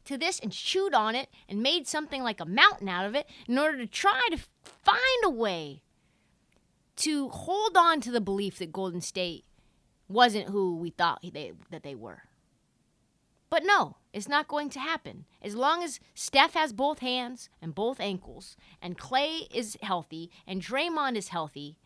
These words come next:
don't worry, Dubs fans. The evil empire will just keep on rolling, keep on winning titles. Moving forward, LeBron James. He is very interested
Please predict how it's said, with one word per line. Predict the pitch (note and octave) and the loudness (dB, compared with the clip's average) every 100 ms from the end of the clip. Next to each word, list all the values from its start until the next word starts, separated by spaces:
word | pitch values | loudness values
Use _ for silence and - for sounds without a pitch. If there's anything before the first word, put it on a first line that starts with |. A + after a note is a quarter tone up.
| _ _ _ _ _ _ _ - | _ _ _ _ _ _ _ -10
don't | G3+ C4+ B3 | -2 -2 0
worry, | G#3+ D#3 | -2 -4
Dubs | C#3+ C3+ - | -8 -14 -14
fans. | - - - - _ _ _ _ _ _ _ _ - | -16 -18 -20 -20 _ _ _ _ _ _ _ _ -14
The | - B3 | -6 -4
evil | A#3+ B3 | -2 -2
empire | F#3+ G3 E3+ D3+ D3 C#3+ | -2 -4 -4 -8 -8 -12
will | D#3 D#3 | -12 -12
just | D3 F#3 - - | -8 -8 -8 -12
keep | F#3 F#3+ - - | -10 4 6 6
on | G3 F3+ F3 F3 E3 D3+ | 2 -2 -6 -6 -8 -8
rolling, | D#3 D3+ C#3+ C#3+ - _ | -8 -8 -10 -14 -20 _
keep | - - F#3 - | -16 -8 -8 -6
on | E3+ E3+ E3 D#3+ | -6 -4 -4 -4
winning | D3+ D#3 D3 | -6 -6 -8
titles. | - C#3 C3+ C#3 - - - _ _ _ - _ _ _ _ _ _ _ _ - | -10 -14 -14 -18 -20 -20 -20 _ _ _ -20 _ _ _ _ _ _ _ _ 2
Moving | E4+ A4 | 4 4
forward, | - G#4 G#4+ G#4 D#4+ | 4 4 4 2 -2
LeBron | C#4+ F4+ G4 D#4 | -2 2 2 2
James. | F4 G4+ D4 F3 - - _ - - - _ - | 0 0 -2 -4 -12 -18 _ -20 -20 -20 _ -4
He | F#4+ A#4 B4 | 2 6 6
is | C#4 E3+ | 2 -4
very | D3 D#3 C4+ F4+ B3 E3+ | -10 6 8 8 4 0
interested | D#3 F3+ F3 - D#3+ | -4 -6 -8 -10 -10